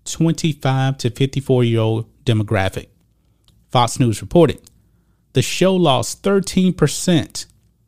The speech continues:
of the total audience, and it marked Stelter's smallest audience since September, uh, fifteenth, twenty nineteen. So in the key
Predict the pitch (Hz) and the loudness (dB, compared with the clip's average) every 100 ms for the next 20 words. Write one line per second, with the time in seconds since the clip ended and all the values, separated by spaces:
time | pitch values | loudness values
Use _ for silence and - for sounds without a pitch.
0 | _ - 135 120 - 175 170 - 160 156 | _ -4 -2 -2 0 2 2 2 2 4
1 | 120 113 - - _ _ _ _ 147 139 | 2 -2 -6 -14 _ _ _ _ 0 2
2 | 123 151 151 - - 160 156 151 139 - | 4 2 2 -2 0 2 4 0 0 0
3 | 156 170 165 - - 151 151 117 104 - | 2 4 2 0 2 4 4 2 -2 -8
4 | _ _ - - 139 120 - 165 - - | _ _ -14 -2 0 0 0 0 -2 -2
5 | 165 160 151 - _ _ _ - 120 120 | 2 2 0 -4 _ _ _ -4 -2 -2
6 | - 147 - 156 147 - _ _ - - | -2 -4 0 0 0 -6 _ _ -16 -2
7 | - 147 131 131 123 - 131 120 95 - | 2 4 4 2 -2 -2 0 0 -2 -12
8 | _ _ _ _ _ _ _ _ _ _ | _ _ _ _ _ _ _ _ _ _
9 | _ - - 160 156 156 135 127 - 214 | _ -12 0 2 2 2 0 -2 -4 0
10 | 220 208 | 2 2